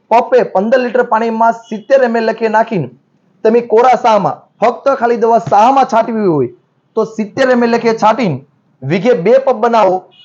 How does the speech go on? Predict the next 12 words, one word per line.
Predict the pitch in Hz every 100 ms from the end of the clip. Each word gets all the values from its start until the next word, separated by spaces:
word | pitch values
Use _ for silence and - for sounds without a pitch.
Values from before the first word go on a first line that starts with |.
| -
અને | 226
લાગડ | 175 160 180 202 285 247
છાંટવી | 233 233 202
હોય, | 147 120 -
એક | 220 240
એકરમાં | 226 240 226 220
તમારે | 220 190
લાગડ | 185 247 247
છાંટવી | 220 220
હોય | 180 139 120 _ _ - _
તો | 226 180 147
વીઘે | 165 247